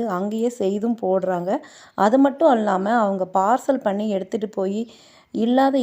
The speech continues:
ஏழைங்களுக்கு, அங்கங்க ரோட்டோரத்துல இருக்கிறவங்களுக்கு எல்லாத்துக்குமே வந்து அவங்க பார்சல் போட்டு எடுத்துட்டு போயும் எல்லா பக்கமும் அவங்க கொடுக்குறாங்க. இந்த நிகழ்வு பார்த்தீங்கன்னா ரொம்ப கருணையோட ஐயா இருக்காங்க. அதாவது வள்ளல் பெருமானார் எந்த அளவுக்கு கருணையா இருக்கார் அப்படிங்கிறதுக்கு ஒரு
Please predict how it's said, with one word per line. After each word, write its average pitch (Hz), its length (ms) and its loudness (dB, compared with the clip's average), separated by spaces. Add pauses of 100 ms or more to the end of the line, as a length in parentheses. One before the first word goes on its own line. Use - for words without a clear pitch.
ஏழைங்களுக்கு, 208 580 0
அங்கங்க 196 380 2
ரோட்டோரத்துல 196 600 0
இருக்கிறவங்களுக்கு 185 580 -4
எல்லாத்துக்குமே 220 720 0
வந்து 202 260 -2
அவங்க 185 280 0 (580)
பார்சல் 202 400 0
போட்டு 190 260 -2
எடுத்துட்டு 190 340 -4
போயும் 190 360 -2
எல்லா 185 240 0
பக்கமும் 190 600 -4
அவங்க 180 340 -2
கொடுக்குறாங்க. 180 520 -4 (680)
இந்த 247 300 4
நிகழ்வு 269 440 4
பார்த்தீங்கன்னா 220 520 2 (200)
ரொம்ப 214 340 2 (140)
கருணையோட 220 800 2
ஐயா 190 260 2
இருக்காங்க. 185 500 -2 (600)
அதாவது 190 340 2
வள்ளல் 214 420 4
பெருமானார் 208 540 0
எந்த 196 300 0
அளவுக்கு 233 420 0
கருணையா 202 460 -2
இருக்கார் 190 440 -2
அப்படிங்கிறதுக்கு 180 680 -6
ஒரு 185 180 2